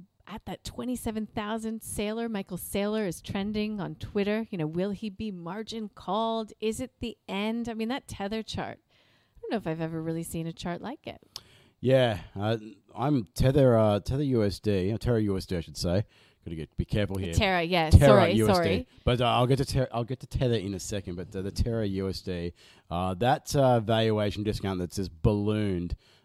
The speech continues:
Speaker 2: uh, is gonna cause a few issues. It doesn't get closed up pretty soon. And Tether is the one that, uh, a lot of people are now turning their attention to at the moment. And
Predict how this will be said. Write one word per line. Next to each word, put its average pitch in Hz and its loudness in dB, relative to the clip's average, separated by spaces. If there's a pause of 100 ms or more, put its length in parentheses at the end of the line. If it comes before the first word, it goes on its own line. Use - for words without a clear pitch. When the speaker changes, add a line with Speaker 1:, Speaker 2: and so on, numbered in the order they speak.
(100)
Speaker 2:
uh, 90 -2
is 90 -10
gonna 101 -6
cause 104 -2
a 90 -4
few 101 -4
issues. 85 -8
It 80 -14
doesn't 104 -4
get 90 -8
closed 92 -4
up 85 -8
pretty 87 -6
soon. 92 -6 (420)
And 98 -4
Tether 131 6
is 101 -8
the 110 -6
one 98 -4
that, 92 -8
uh, 92 -4
a 90 -6
lot 98 -6
of 101 -8
people 95 -6
are 92 -6
now 92 -6
turning 92 -6
their 87 -4
attention 90 -8
to 95 -4
at 85 -8
the 87 -6
moment. 85 -4
And 101 -6